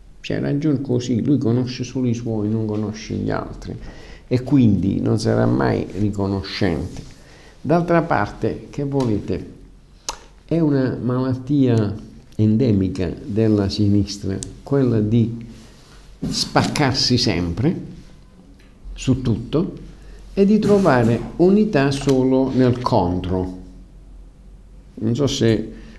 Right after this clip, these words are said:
eh, riesco a spiegarmi, anche a livello di politica nazionale non sono uniti per, sono uniti contro, contro Berlusconi, contro Renzi, eh?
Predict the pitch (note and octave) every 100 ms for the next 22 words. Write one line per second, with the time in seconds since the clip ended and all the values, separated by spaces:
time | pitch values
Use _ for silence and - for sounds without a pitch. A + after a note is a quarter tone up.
0 | - - - - E2+ E2 F#2+ B2 B2 B2+
1 | A2 - G#2+ G#2 G#2 F#2 F#2 G2 G2 -
2 | E3+ E3+ C3+ B2+ B2+ B2+ A#2+ A2+ G#2 G2+
3 | A#2 C#3 C3 G2+ G#2+ G#2+ G#2+ - A2 G#2+
4 | F#2+ G2 G#2+ E3 G3+ G#3 A3 A2+ G2 -
5 | - - - D3 D3 D3+ D#3+ D#3 - C#3+
6 | C#3 C#3 - - - - - - - -
7 | - - - - A#2 E2 C2 - - -
8 | - - - F3 D#3 G3 A3 - - -
9 | A2+ E2 D#2+ D2 C#2+ - - - - -
10 | - - - - A#2 B2 A#2+ A2+ A#2 A2+
11 | A2 A2+ A2+ G2 F#2+ G2 - - G#2 A2
12 | G#2+ G#2 G#2+ A2 - G2 F2 F2+ E2+ -
13 | - F3 F#3